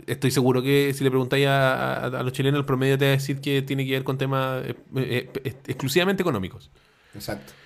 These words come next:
Speaker 1: La libertad es poder hacer lo que tú queráis económicamente. Pero en
Speaker 2: Que
Speaker 1: Estados
Speaker 2: tengáis
Speaker 1: Unidos
Speaker 2: los medios pa' hacerlo.
Speaker 1: Claro. Pero en Estados Unidos la libertad se mide de otra forma porque los gringos ya tienen, entre comillas, todo.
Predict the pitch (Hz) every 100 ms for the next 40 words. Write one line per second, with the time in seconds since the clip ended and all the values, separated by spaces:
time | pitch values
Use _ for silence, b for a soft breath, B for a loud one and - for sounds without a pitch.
0 | b b _ _ _ 127 135 131 143 165
1 | 165 156 151 143 156 151 147 143 143 143
2 | 139 139 104 87 - - _ _ _ _
3 | _ _ _ - 123 127 135 135 160 175
4 | 147 165 160 131 107 107 85 80 - 90
5 | - _ _ 117 123 151 139 156 156 147
6 | 131 139 147 147 135 139 180 185 151 127
7 | 143 151 127 135 151 147 139 127 123 135
8 | 143 131 - 147 117 90